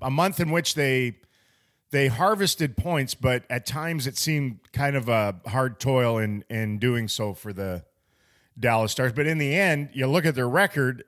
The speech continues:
and, uh, we said it last night on our open, like, it feels nitpicky when your, your club, after last night, five one and one, they were four one and one going into it.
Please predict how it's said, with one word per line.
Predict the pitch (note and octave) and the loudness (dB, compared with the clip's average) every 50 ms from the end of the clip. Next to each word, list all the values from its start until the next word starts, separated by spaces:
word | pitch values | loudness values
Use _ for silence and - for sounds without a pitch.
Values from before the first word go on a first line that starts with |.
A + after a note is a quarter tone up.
| _ _ | _ _
and, | C#3 C3+ B2+ B2+ B2+ B2+ B2 B2 B2 A2 - - - _ _ _ _ _ _ _ _ _ _ _ _ _ - | -2 0 0 2 2 0 0 -2 -4 -6 -8 -12 -18 _ _ _ _ _ _ _ _ _ _ _ _ _ -14
uh, | C3 - - D#3+ | -14 -14 -10 -4
we | D#3+ F#3+ G3+ | 0 2 2
said | - - G#3 F3+ E3+ | 4 4 4 4 4
it | E3 D#3 D3+ - _ _ _ _ _ _ | 4 2 2 0 _ _ _ _ _ _
last | B2+ C3+ C#3+ D#3 F3 F3+ - - | -2 2 4 4 4 2 2 0
night | E3+ D3 C#3 C3+ C#3 C3+ - | 2 2 2 2 2 0 0
on | C3 C3 B2+ B2+ B2+ B2+ B2+ B2+ A#2+ - - _ _ _ _ | 0 0 2 2 2 0 -2 -4 -6 -10 -14 _ _ _ _
our | C3+ C#3+ D#3+ F3 E3 | 0 2 4 4 6
open, | C#3+ C#3 C3+ - C#3 B2+ B2 B2 B2+ - - _ _ - | 4 4 2 2 0 -2 0 -2 -4 -8 -12 _ _ -12
like, | - C#3 B2+ C3 | -6 -4 -4 -2
it | B2 C3+ B2+ | -2 -4 -6
feels | - - F#3 G3 A3 F3+ B2 A2+ | -4 -2 0 0 2 2 0 0
nitpicky | B2 C3 D#3+ F#3+ - - - C#3 C3+ - A#2+ B2 A#2+ B2 A2+ - - _ _ _ _ - | 0 0 0 0 0 0 -2 -2 -2 -2 -2 -2 -2 -2 -4 -8 -14 _ _ _ _ -12
when | C3 C3 C3+ C#3 C3+ C3 | -4 -2 0 2 2 2
your, | C3 B2+ B2 B2 A#2 G2+ F#2 _ _ | 0 0 0 0 0 -2 -6 _ _
your | C#3 B2+ A2+ | -6 -6 -4
club, | G#2+ - - E3 D#3+ C#3+ C3+ C3 - | -4 -4 -2 2 2 2 2 0 -2
after | C3+ C#3+ F3+ G#3+ E3+ - D#3+ C#3 B2 | 0 0 2 2 0 0 0 0 2
last | A#2+ A#2 A2+ G2 | 2 2 2 0
night, | C3 B2+ C3 - | 0 -2 -2 -2
five | - C3+ C3+ C#3 C3 A#2+ | 0 2 2 2 2 2
one | B2 B2+ A#2 | 2 0 2
and | A2 A2 | 0 0
one, | A#2+ C3+ A#2+ | 0 -2 -2
they | A2+ A2 | -2 -4
were | G#2+ G#2 | -4 -6
four | - - B2+ B2 A#2+ | -6 -4 -4 -2 -2
one | A#2 A#2 A2+ | -2 -2 -2
and | A2 G#2+ A2 | -2 -2 -2
one | G#2+ G#2+ G#2+ | -4 -4 -4
going | G#2 G#2+ G#2+ G#2 G2+ A2+ | -2 -2 -2 -2 -4 -4
into | C3+ C#3 A#2+ G#2 F#2 | -4 -4 -4 -2 -4
it. | F#2 F#2+ - _ | -4 -6 -8 _